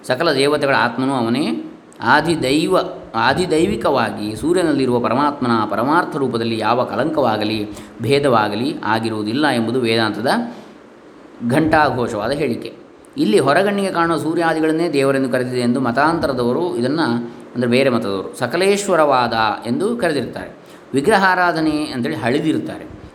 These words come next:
ವೇದಾಂತದ ಒಳಗಣ್ಣು ಇಲ್ಲದಿರುವುದೇ ಅವರ ಈ ಅಭಿಪ್ರಾಯಕ್ಕೆ ಕಾರಣ. ಇಡೀ ಜಗತ್ತಿಗೆ ಪರಮಾತ್ಮನು ಆತ್ಮನು ಎಂಬುದು ವೇದಾಂತದ ಮೂಲ ಉಪದೇಶ.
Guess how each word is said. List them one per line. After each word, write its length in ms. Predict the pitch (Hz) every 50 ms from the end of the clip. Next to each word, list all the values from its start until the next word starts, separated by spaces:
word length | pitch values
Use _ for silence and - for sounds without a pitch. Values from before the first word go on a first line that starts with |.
| - -
ವೇದಾಂತದ 420 | 110 127 139 147 151 147 135 120
ಒಳಗಣ್ಣು 500 | 139 120 117 120 135 147 156 151 143 139
ಇಲ್ಲದಿರುವುದೇ 460 | 127 120 143 147 143 139 143 147 170
ಅವರ 180 | 165 139 127 123
ಈ 180 | 120 120 117 117
ಅಭಿಪ್ರಾಯಕ್ಕೆ 420 | 110 113 107 - 107 98 - 117
ಕಾರಣ. 280 | - 120 104 98 95 92 - -
ಇಡೀ 220 | 113 123 143 143
ಜಗತ್ತಿಗೆ 540 | 135 120 120 135 135 - - 175 180 196 202
ಪರಮಾತ್ಮನು 680 | - 156 147 147 143 139 139 135 135 139 139 147 160 165
ಆತ್ಮನು 840 | 123 110 110 110 110 - - 104 101 101 110 117 110 95 - -
ಎಂಬುದು 440 | 120 117 151 180 - 151 113 117 - - - - - - - - - - - - - - -
ವೇದಾಂತದ 400 | 117 127 135 139 135 123 117 120
ಮೂಲ 280 | 135 135 123 123 151 160
ಉಪದೇಶ. 420 | 135 107 101 101 95 92 90 -